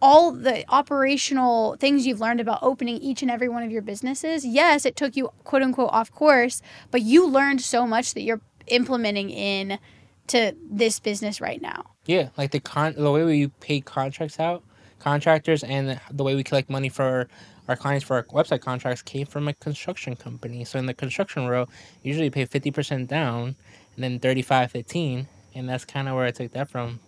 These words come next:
Speaker 2: <laughs> one of my partners in my other company.
Speaker 1: Well, and, like, this podcast. So we are, this is such a good culmination of all of our skills right now. We in-house can handle everything because we're a full-service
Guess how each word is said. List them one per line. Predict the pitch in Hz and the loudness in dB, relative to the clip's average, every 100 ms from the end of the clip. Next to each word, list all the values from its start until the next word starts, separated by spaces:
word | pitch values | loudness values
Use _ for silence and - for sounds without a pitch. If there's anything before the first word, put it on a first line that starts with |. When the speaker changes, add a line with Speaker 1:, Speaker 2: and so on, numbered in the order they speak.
| _ | _
Speaker 2:
<laughs> | _ | _
one | 107 123 202 135 - - - - | -10 -2 0 0 -4 -20 -20 -10
of | 135 | -6
my | 127 | -6
partners | 120 139 127 113 | -4 -4 -4 -6
in | 123 | -8
my | 117 117 123 - | -6 -8 -12 -14
other | 123 | -12
company. | 117 135 139 117 120 | -8 -8 -8 -12 -10
Speaker 1:
Well, | - 330 | 0 2
and, | 330 311 | 4 4
like, | 320 254 | 2 0
this | 311 | -2
podcast. | - 370 - 240 | 4 4 4 -2
So | - - 277 262 | -2 0 2 2
we | 233 269 285 294 285 - - | 0 -2 0 0 -2 -4 6
are, | 277 262 254 247 | 10 10 6 0
this | 220 302 - | 0 0 0
is | - | -4
such | - 247 294 | 2 2 2
a | |
good | 247 214 226 226 | -4 0 -2 0
culmination | - 233 233 190 202 240 | 0 0 0 -4 -4 -4
of | 226 - | -6 -6
all | - 202 | 0 2
of | 208 | 2
our | 202 | 0
skills | 202 - 190 180 | -2 -4 -4 -4
right | - - | -8 -10
now. | - - - - - - - | -8 -8 -8 -12 -20 -20 -10
We | 220 254 247 | 0 2 4
in-house | - 269 277 262 226 - - | 6 6 6 6 6 4 -8
can | - 247 220 | -2 -2 -2
handle | 202 233 226 220 | -4 -4 -4 -2
everything | - 208 220 214 - 220 | 0 -2 -2 -8 -10 -10
because | 220 226 214 | -6 -6 -4
we're | 214 214 | -2 0
a | 202 | -2
full-service | 202 202 208 196 202 | -6 -6 -6 -6 -8